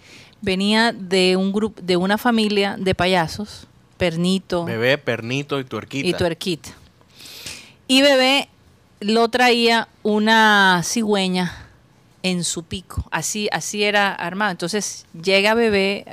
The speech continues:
Speaker 1: y eso fue una verdadera locura.
Speaker 2: Locura.
Speaker 1: Creo que fue para un aniversario de, de, de
Speaker 2: Qué
Speaker 1: estas, de
Speaker 2: interesante.
Speaker 1: estas, eh, centro, de estos supermercados.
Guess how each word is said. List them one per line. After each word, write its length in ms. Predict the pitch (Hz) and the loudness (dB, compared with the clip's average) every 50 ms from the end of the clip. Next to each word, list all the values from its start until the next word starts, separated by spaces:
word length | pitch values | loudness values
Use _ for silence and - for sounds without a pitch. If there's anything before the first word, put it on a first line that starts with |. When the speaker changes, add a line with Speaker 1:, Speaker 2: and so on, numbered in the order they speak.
| - - | -20 -16
Speaker 1:
y 220 | - 165 151 - 135 | -12 -12 -10 -10 -8
eso 160 | - - 165 | -8 -8 -8
fue 240 | - - - 151 160 | -8 -6 -6 -6 -4
una 240 | 180 196 190 175 | -4 -4 -6 -6
verdadera 720 | 156 143 135 135 - 107 - - - 147 151 156 160 180 220 - _ _ _ _ _ _ _ - | -8 -10 -12 -14 -16 -18 -16 -12 -10 -8 -8 -8 -8 -10 -14 -16 _ _ _ _ _ _ _ -12
locura. 320 | - 143 143 139 131 117 | -8 -6 -4 -4 -4 -4
Speaker 2:
Locura. 260 | 104 - 160 156 139 120 | -2 -2 -2 -2 -2 -2
Speaker 1:
Creo 180 | - 156 160 165 | -2 -4 -2 -2
que 120 | - 190 | -2 -2
fue 260 | - 208 214 220 226 - - - - - - - - - - _ _ _ | 0 0 0 0 -2 -6 -12 -20 -20 -20 -20 -20 -20 -20 -20 _ _ _
para 220 | - 208 202 196 | 0 2 2 2
un 80 | 202 214 | 2 2
aniversario 840 | 220 220 214 208 196 180 - - 202 190 190 190 196 202 202 202 190 180 | 2 2 2 2 0 0 0 2 2 4 4 4 4 2 2 2 0 -2
de, 360 | 165 165 160 156 156 156 - - | -2 -4 -2 -2 -2 -4 -6 -8
de, 380 | 165 160 156 156 156 156 - - | -8 -6 -4 -4 -4 -6 -8 -10
de 120 | - 160 | -10 -10
Speaker 2:
Qué 40 | 143 113 | -10 -6
Speaker 1:
estas, 180 | - - 185 185 | -2 -2 0 0
de 40 | 196 | 0
Speaker 2:
interesante. 320 | 185 - - 160 151 - 160 | -2 -2 -2 -2 -2 -2 0
Speaker 1:
estas, 480 | 196 196 196 - - - - - - - | 0 0 0 -2 -6 -8 -8 -8 -8 -6
eh, 160 | - 170 160 151 | -4 -4 -4 -2
centro, 580 | - 165 156 160 - 180 180 175 165 160 - - - | -4 -4 -6 -4 -4 -2 -2 -2 -2 -4 -6 -8 -10
de 140 | - 165 151 | -8 -8 -8
estos 240 | 143 - - 185 - - - _ _ _ _ _ | -6 -4 -4 -4 -4 -4 -6 _ _ _ _ _
supermercados. 760 | - - - - 160 156 160 160 165 - - 233 175 127 - | -12 -8 -6 -6 -4 -4 -4 -6 -6 -2 0 0 0 0 -4